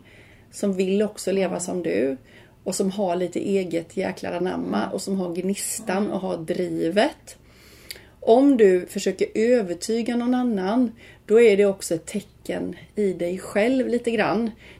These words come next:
Speaker 1: Det speglar lite grann
Speaker 2: Mm.
Speaker 1: själv.
Speaker 2: En liten osäkerhet
Speaker 1: En liten
Speaker 2: kanske. Ja.
Speaker 1: osäkerhet i sig
Speaker 2: Mm.
Speaker 1: själv.
Speaker 2: Mm.
Speaker 1: Och där ska du liksom, du kan bara fejsa det, men fortsätt inte övertyga.
Speaker 2: Ja.
Speaker 1: Och det fick jag lära mig i morse nämligen. Bara släpp det.
Speaker 2: Ja.
Speaker 1: Liksom släpp det.
Speaker 2: Ja.
Speaker 1: Du känner det,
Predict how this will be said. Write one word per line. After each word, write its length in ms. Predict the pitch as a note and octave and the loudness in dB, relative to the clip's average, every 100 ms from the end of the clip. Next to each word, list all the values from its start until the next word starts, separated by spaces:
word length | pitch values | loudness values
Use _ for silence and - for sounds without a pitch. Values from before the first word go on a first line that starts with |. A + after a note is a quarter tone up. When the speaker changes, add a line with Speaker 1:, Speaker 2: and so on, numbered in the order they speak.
| - | -10
Speaker 1:
Det 80 | |
speglar 640 | G3 - A#3 B3 G3 G3 A3 | -10 -2 2 4 4 2 2
lite 240 | A#3+ G3+ | 0 0
grann 220 | F#3+ E3 E3 | 0 0 0
Speaker 2:
Mm. 100 | F3 | 0
Speaker 1:
själv. 340 | A3+ A#3+ C4 F#3+ | 0 2 2 0
Speaker 2:
En 80 | G#3 | -2
liten 220 | - G3 | -6 -10
osäkerhet 440 | F#3 F#3 - E3+ - G#3 | -12 -12 -10 -10 -2 2
Speaker 1:
En 40 | A3 | 2
liten 220 | G#3 G3 | 2 2
Speaker 2:
kanske. 100 | G#3+ | 4
Ja. 60 | A3+ | 2
Speaker 1:
osäkerhet 560 | A3 G3 F#3+ G3 F#3 | 4 2 2 2 2
i 100 | F#3+ | -2
sig 140 | F#3 B3 | 0 2
Speaker 2:
Mm. 120 | A3+ | 4
Speaker 1:
själv. 340 | G3 A#3 B3+ A#3 | 4 4 4 2
Speaker 2:
Mm. 200 | A3 A3 - - - - - | 0 -4 -12 -20 -20 -14 -2
Speaker 1:
Och 80 | G#3 | 2
där 160 | A3+ | 4
ska 180 | G3 - | 2 2
du 100 | G3+ | 0
liksom, 400 | A3 A3+ A3+ A3+ | 0 0 -2 -2
du 80 | G#3+ | -2
kan 160 | A#3+ C4 | 0 2
bara 120 | D#4 | 2
fejsa 500 | - B3 C4 - A#3 | 2 0 0 -2 0
det, 140 | B3+ | 2
men 120 | G#3+ | 0
fortsätt 500 | G3+ - C#4+ - G3+ | -2 -6 -10 -8 -4
inte 200 | B3+ B3 | -2 0
övertyga. 540 | G3+ G3 F3+ F3 E3+ G3+ | 2 0 -4 -6 0 2
Speaker 2:
Ja. 120 | A#3+ G3+ - - - - | 2 -2 -12 -20 -20 -4
Speaker 1:
Och 60 | G#3+ | 2
det 100 | A#3+ | 2
fick 140 | B3 | 4
jag 160 | A3+ F#3 | 4 6
lära 260 | A3+ G3 | 6 4
mig 180 | F3+ A3+ | 2 0
i 40 | |
morse 300 | A#3+ A#3 - | 0 -2 -2
nämligen. 360 | F3+ F#3 E3+ F3 | -2 -2 -2 -2
Bara 180 | B3 B3+ | 0 -2
släpp 480 | - D#4+ C4 - - | -2 -4 -4 -6 0
det. 200 | A3+ - | 0 0
Speaker 2:
Ja. 220 | A3 G#3 - - | -4 -6 -8 -14
Speaker 1:
Liksom 400 | A2 F#3 B3 C4+ | -10 -2 0 2
släpp 460 | B3+ - E4+ F4 - | 0 0 -2 -4 2
det. 80 | A3 | 6
Speaker 2:
Ja. 400 | B3 A3 G3+ G3+ - | 6 2 -4 -8 -8
Speaker 1:
Du 140 | - A#3 | -6 -4
känner 460 | - D#4 D4 C4+ | 2 4 4 4
det, 220 | C4+ E4+ | 6 6